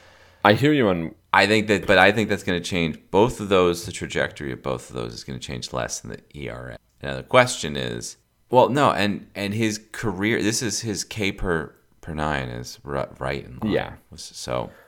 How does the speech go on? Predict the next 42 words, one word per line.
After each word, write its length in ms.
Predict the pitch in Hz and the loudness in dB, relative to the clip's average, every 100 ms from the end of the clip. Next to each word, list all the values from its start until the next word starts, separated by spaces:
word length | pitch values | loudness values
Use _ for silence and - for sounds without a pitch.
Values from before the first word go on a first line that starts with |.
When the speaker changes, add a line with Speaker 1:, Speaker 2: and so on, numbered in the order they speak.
| _ | _
Speaker 1:
But 160 | 127 120 | 0 4
so, 260 | 143 98 - | 4 4 0
okay, 200 | 101 82 | 0 2
let 140 | 90 | 0
me, 160 | 92 90 | -2 -2
let 140 | 90 | -2
me 120 | 90 85 | -4 -2
throw 200 | 95 78 | -2 0
you 100 | 69 | 0
the 160 | 71 | -2
over-unders 560 | 69 82 95 65 69 - | -2 -2 -2 -4 -6 -8
here. 340 | 60 52 60 | -8 -8 -6
I 40 | 85 | -4
mean, 400 | 92 82 76 76 - 92 | -2 -2 -4 -8 -8 -8
okay, 320 | 90 73 - _ _ _ _ _ - | -4 -4 -6 _ _ _ _ _ 0
over-under, 460 | 101 104 92 85 85 | 2 4 2 2 -2
first, 280 | - 85 90 | 0 -2 0
let's 120 | - | 0
start 140 | 82 | -2
with 220 | 76 82 | -2 -4
wins. 480 | 85 76 69 64 - - | 0 0 0 -6 -10 -8
I 100 | - | -6
can't 280 | - - 71 | -2 -2 -2
give 140 | 71 65 | -4 -8
you 220 | 58 60 - | -10 -10 -6
eighteen 320 | 69 - - | -6 -6 -10
and 80 | 64 | -8
a 40 | |
half. 240 | - 64 - | -6 -6 -6
That's 220 | 76 - | -8 -8
insane. 420 | 64 - 50 71 - | -6 -6 -6 -8 -4
I'll 80 | 87 | -2
give 280 | 90 85 85 | 0 -2 -2
you, 480 | 78 76 73 76 _ _ _ - | -4 -2 -4 -10 _ _ _ -6
I 100 | 80 | -2
will 180 | 76 78 | -2 -4
give 240 | 85 78 | -4 -6
you 160 | 73 64 | -6 -6
sixteen 640 | - - 107 - - 71 | -4 -4 -4 -6 -10 -10
and 100 | 55 | -10
a 60 | 50 | -12
half. 380 | - - - | -14 -16 -20